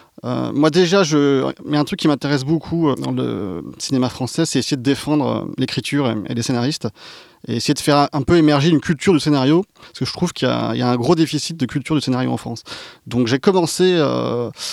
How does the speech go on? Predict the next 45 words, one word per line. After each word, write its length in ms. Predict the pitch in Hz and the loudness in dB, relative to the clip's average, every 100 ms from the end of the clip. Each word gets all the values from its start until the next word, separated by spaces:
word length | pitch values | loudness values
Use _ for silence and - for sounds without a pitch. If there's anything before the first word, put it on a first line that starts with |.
| - - _ - | -12 -18 _ -10
euh, 240 | 82 65 123 | -6 -6 0
dès 140 | 170 | 0
que 60 | - | 2
je 40 | |
suis 80 | 170 | 2
devenu 180 | 156 139 | 4 4
scénariste, 460 | 131 123 151 - | 2 2 2 2
en 60 | 131 | 0
fait, 200 | 160 151 | 2 2
en 120 | 127 | 2
parallèle, 500 | 156 139 127 131 170 | 2 2 4 4 4
euh, 160 | 123 120 | 4 2
parce 140 | 117 | -2
que, 80 | 139 | 0
bah, 140 | 127 123 | 0 0
en 40 | 135 | -2
fait, 140 | 143 | 0
ça 80 | 135 | 0
me 60 | |
passionne, 500 | 120 127 - 139 170 | 2 0 2 4 4
je 80 | 120 | 2
me, 80 | 120 - - - | -2 -6 -14 -4
j'ai 120 | 139 | -2
commencé 440 | 143 135 123 160 | 2 2 2 4
à 60 | 160 | 2
essayer 240 | 127 143 | 2 0
de 60 | 151 | 0
beaucoup 240 | 139 170 | 0 0
communiquer 800 | 185 165 156 156 147 160 180 143 | 4 6 6 4 2 2 4 2
sur, 340 | - 156 165 139 | 0 0 2 2
euh, 320 | 120 117 123 | 2 0 -2
sur 160 | - | 0
l'écriture, 680 | 151 - 147 - 151 170 175 | 0 0 -4 0 2 2 0
sur, 280 | - 147 131 | -2 -2 0
euh, 240 | 120 110 - - | 0 -2 -6 -12
sur 160 | - 139 | -4 0
l'artisanat 460 | 139 - 135 135 | 0 0 -2 0
de 60 | 135 | 0
l'écriture, 800 | 120 135 - 143 156 175 175 139 | -2 -6 -6 -2 0 0 0 0
euh, 80 | 110 - - - - - | -4 -8 -12 -14 -16 -8
voilà. 300 | 117 165 190 | -2 0 0
Et 180 | 147 151 | 0 0
j'ai 240 | 131 139 139 | 2 2 2
notamment, 840 | 143 135 147 151 165 170 160 131 | 2 2 2 4 4 4 2 2
euh, 360 | 123 120 117 | 0 -2 -4